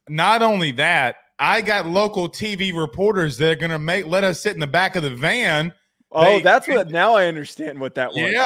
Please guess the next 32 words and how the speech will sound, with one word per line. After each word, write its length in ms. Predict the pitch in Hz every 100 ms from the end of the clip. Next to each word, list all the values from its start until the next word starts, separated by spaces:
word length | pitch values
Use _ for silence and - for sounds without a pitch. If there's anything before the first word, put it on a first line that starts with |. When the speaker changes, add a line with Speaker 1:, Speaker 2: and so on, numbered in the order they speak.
| 208
Speaker 1:
local 400 | 160 170 208 220
T 240 | - 226
V 80 | 202
reporters. 560 | 190 180 196 233 196 143
We 80 |
get 160 | 196 208
to 100 | 151
sit 300 | - - 240
in 60 | 185
the 80 | 139
back 380 | 120 190 240
of 100 | 220
the 120 | 175 135
van 680 | 117 208 254 190 170 175 - _ _ _
and 200 | 202 220
go 180 | 202 214
to 80 | 220
the 140 | 226
game. 500 | 233 269 285 165 101 _ _ _ _ _ _
Oh, 180 | 262 269
and 60 | 220
by 160 | 262
the 80 | 277
way, 160 | 285 285
the 140 | 247
Saints 420 | - 269 330 381
play 380 | - 208 165 143
in 260 | - 156 147
Tampa 460 | 165 156 135 131
that 220 | 123 131
next 260 | 135 120 -
day. 300 | 127 95